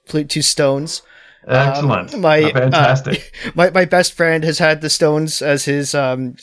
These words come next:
Speaker 1: as his ringtone for years. I still know, I still have friends who still use it. Uh, just me and my friends and so many people throughout my life have just been completely touched by, uh, by your work. Uh, I just wanted to thank you very much.
Speaker 2: Well, thank you so much for saying, and, and I'll pass that on to yolo also.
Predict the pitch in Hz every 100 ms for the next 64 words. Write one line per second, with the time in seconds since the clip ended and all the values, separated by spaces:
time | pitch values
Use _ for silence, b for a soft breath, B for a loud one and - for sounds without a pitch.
0 | - 147 143 139 151 156 156 147 147 151
1 | 156 147 - 165 160 151 147 151 - b
2 | b 151 175 165 147 151 147 147 160 143
3 | 143 - - 156 147 143 143 151 147 -
4 | B B - 131 131 127 160 - _ _
5 | _ - 196 208 202 175 180 170 - 160
6 | 156 151 143 - 190 175 151 156 143 143
7 | 139 - b b 151 147 143 147 147 139
8 | 139 - 147 135 147 139 139 139 - 131
9 | - - 131 127 131 123 120 123 131 123
10 | 127 123 117 113 - b b b b 123
11 | 127 147 143 143 147 147 147 139 139 135
12 | 131 131 - - - 123 120 147 139 139
13 | 135 135 123 131 127 117 104 117 120 127
14 | - 135 135 123 123 127 131 110 98 110
15 | 123 117 107 104 104 - 104 95 95